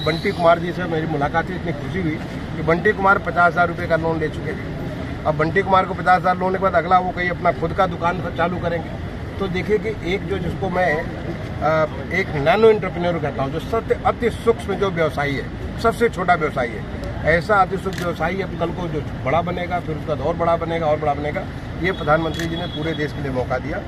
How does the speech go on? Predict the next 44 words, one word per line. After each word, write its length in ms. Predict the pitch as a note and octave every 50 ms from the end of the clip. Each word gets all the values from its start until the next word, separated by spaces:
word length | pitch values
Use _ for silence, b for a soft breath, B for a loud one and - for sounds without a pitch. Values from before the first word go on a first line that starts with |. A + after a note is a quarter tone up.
| - - - - - - - -
और 140 | - F#3 G3+ F#3
हमारा 400 | - D3 C3 C#3 D3+ E3+ G3 G3+ - -
प्रदेश, 280 | D3 D3 F3+ F#3+ F3+ -
उत्तर 260 | - - - F#3+ F3+
प्रदेश, 280 | - E3 D#3+ F3+ F3 E3
तो 120 | - F#3+
देखिए 240 | E3+ D#3+ D3 F#3 F3
माननीय 280 | - D3 D3+ F3 F3 E3+
मुख्यमंत्री 360 | D#3+ - D#3+ D#3+ D#3+ F3+ F3
जी 80 | F3
इस 60 | E3+ -
पर 120 | - E3+
इतना 240 | D#3+ - - F#3 F3+
जोर 220 | D3 D3+ D#3+ E3+ D#3
लगाए 300 | D3+ C3 C3+ D3+ G3+ - - - - - - - - - - - F#3+
कि 400 | G3+ A3 A3 - - - D3 D#3
उन्होंने 380 | D#3 F3 G3 G3+ G#3 G#3 G#3+ A3+ A#3 G#3+ F3 - - - - - - -
आज 240 | C3 D#3 F#3+ F#3 F#3+ F#3 D#3
देश 340 | C#3+ D#3+ F#3 E3+ - - - F3+
में 100 | G#3 G#3+
सबसे 600 | G#3 - - - F3+ F3+ - - - - A3+ A#3 A3 - F3
ऊपर, 260 | E3 D3+ - E3+ - - - - - - - - - - - - - - - - - - D3
अभी 140 | D#3 F3
हाल 260 | D#3+ - C3+ D3+ E3+ F3
में 140 | F#3 F#3
एक 60 | F3+ - - -
पुरस्कार 380 | E3 D#3 D3 - - E3 E3+ E3+
वितरण 360 | D#3+ D#3+ D#3 D#3+ E3+ E3 D#3
हुआ 140 | D#3+ E3+ E3 D#3+ D#3 C3
देश 160 | D3+ D#3+ C#3+
भर 160 | C3 C3+ C3+
में, 180 | C#3+ E3 G3+ A3 A#3 - - - - - - -
तो 80 | D#3+ D#3
उत्तर 240 | - - - G3 F3
प्रदेश 300 | E3 E3+ F3+ G3+ G3+ - - - - - - - - - - -
सर्वप्रथम 540 | F#3 G3 G3+ F#3 - - - C#3 F#3+ G3 G3
जो 120 | F#3 F#3+
है 80 | F#3 E3+
मैंने 140 | E3+ E3+ E3
पहला 380 | D3+ D3+ D3 D#3+ F#3 F3+ E3+
स्थान 280 | D3+ - D#3 E3 E3 E3
प्राप्त 280 | - D#3+ D#3 - -
करने 220 | - D3+ D3+ D#3 D#3
वाला 220 | D3 D3 D#3 F3+